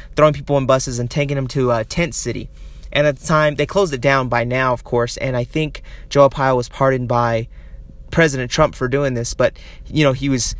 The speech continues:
he was going into places and, and, and pe-, you know, people's businesses and, and kicking down doors. And, you know, people that he thought were illegal immigrants, putting them in buses and taking them into prison. I mean, it was crazy,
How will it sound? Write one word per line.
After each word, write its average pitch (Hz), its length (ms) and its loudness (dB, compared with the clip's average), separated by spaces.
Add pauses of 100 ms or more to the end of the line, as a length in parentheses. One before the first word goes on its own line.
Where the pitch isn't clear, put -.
(220)
he - 120 0
was 131 200 0
going 143 220 4
into 151 180 -4
places 151 540 2
and, 113 260 -4
and, 117 300 -2
and 123 200 -4
pe-, 151 180 -4
you 156 60 0
know, 139 100 2
people's 156 300 -2
businesses 147 460 -2
and, 117 240 -4
and 123 220 -2 (420)
kicking 202 280 0
down 160 220 4
doors. 156 500 -2 (320)
And, 139 240 0
you 165 100 -2
know, 147 140 2
people 175 300 -6
that 143 120 4
he 143 120 -6
thought 156 260 2
were 143 120 0
illegal 135 300 0
immigrants, 139 460 0
putting 185 240 -2
them 156 80 -2
in 123 80 -2
buses 120 520 0 (280)
and 143 200 2
taking 180 240 2
them 156 120 0
into 120 160 -2
prison. 170 480 -2 (640)
I 147 60 4
mean, 147 80 2
it 156 60 2
was 180 140 2
crazy, 135 600 2